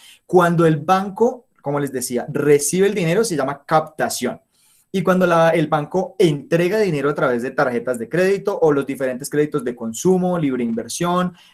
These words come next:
eh, vivienda, lo que sea, vehículo educativo, son, se llama, eh, colocación de dinero, ¿sí? Entonces, capta, recibe el público,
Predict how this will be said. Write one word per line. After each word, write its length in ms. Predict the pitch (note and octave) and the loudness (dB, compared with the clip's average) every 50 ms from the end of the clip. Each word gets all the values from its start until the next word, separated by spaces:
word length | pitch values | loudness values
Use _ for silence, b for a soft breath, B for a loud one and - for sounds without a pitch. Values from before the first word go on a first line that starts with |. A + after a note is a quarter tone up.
| b b _ | b b _
eh, 520 | C#3 C3 B2+ B2+ B2 B2 A#2+ A#2+ A#2+ A2+ A2+ | -4 -2 0 0 2 2 2 2 2 0 0
vivienda, 680 | A2+ B2+ A#2+ B2 D3+ F3 F3+ F#3 F#3 F3+ F3+ F#3 - D#3+ | 0 0 4 6 6 6 6 4 4 4 4 4 2 2
lo 200 | D#3 C#3+ C#3 C#3 | 2 2 2 2
que 120 | - B2 | 0 -2
sea, 320 | - E3 F#3 A3 - - b b b b b b b b b _ - - _ _ | 0 2 2 2 0 -4 b b b b b b b b b _ -20 -20 _ _
vehículo 720 | - C3 D3 F3 F#3 E3 - G3 G3+ G#3 G#3 G#3 - _ _ | 0 2 4 4 4 2 0 0 0 0 0 -2 -8 _ _
educativo, 680 | - D3 C#3+ B2+ B2+ C3 B2+ - F3+ G3+ A3+ A3+ - _ _ _ _ _ | 2 2 2 4 2 -2 0 2 2 2 2 0 -4 _ _ _ _ _
son, 680 | - - - - - D#3 D3 D3 D3 D3 D3 D3+ D3 | -10 -6 -2 -2 0 0 0 0 0 0 -2 -2 -2
se 200 | D3+ - C#3+ B2+ | -2 0 0 0
llama, 1120 | A2+ C3+ C3+ C3 C3 C3 C3+ C#3 C#3 C#3+ C#3+ C#3+ C#3+ C#3+ C#3 C#3 C#3 C3+ C3 A#2+ A2+ G#2 - | 0 2 2 2 2 2 0 0 2 0 0 0 0 0 0 0 0 0 0 0 -2 -4 -2
eh, 240 | C#3 B2+ B2 B2 A#2+ | -2 0 0 0 0
colocación 580 | - C#3+ C#3+ C#3 B2 B2+ B2+ A#2 - B2+ B2 A#2 | 2 4 4 4 4 2 0 -2 0 0 0 0
de 120 | A#2 B2 | 0 2
dinero, 300 | B2 B2 A#2+ G2 - - _ | 0 0 0 -2 -6 -12 _
¿sí? 140 | - - C#3+ | -12 -10 -10
Entonces, 420 | D3 - A2 G2+ G2+ - - - | -10 -10 -12 -14 -14 -16 -18 -6
capta, 360 | _ D#3 E3 E3 D#3+ - G3 G3+ | _ 2 2 2 2 0 0 0
recibe 500 | F#3+ F3 D3+ C3 A#2 - - D3+ E3+ F#3+ | 2 2 2 0 0 0 2 2 2 2
el 140 | G3+ - | 2 0
público, 500 | - G3+ F3 E3 D#3+ D#3+ F#3 G3+ G3+ b | 0 0 0 0 0 -2 -4 -6 -6 b